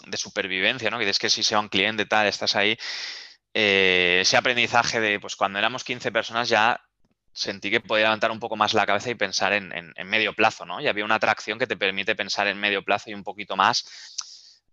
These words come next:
hacer movimientos estratégicos, ¿no? De cambio de estructura de operaciones, contrataciones de perfiles,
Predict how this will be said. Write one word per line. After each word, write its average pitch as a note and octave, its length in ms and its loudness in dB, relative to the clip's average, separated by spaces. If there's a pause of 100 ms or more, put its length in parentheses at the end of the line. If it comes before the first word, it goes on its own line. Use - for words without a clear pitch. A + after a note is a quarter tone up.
(260)
hacer G2+ 400 -2
movimientos G#2 480 -2
estratégicos, F#2 840 -2
¿no? G2 140 -8
De G2 140 0
cambio F#2+ 320 -2
de F2+ 80 0
estructura F2+ 880 2
de F2+ 60 0
operaciones, B2 680 2
contrataciones F2+ 800 -2
de F2 140 2
perfiles, - 960 -2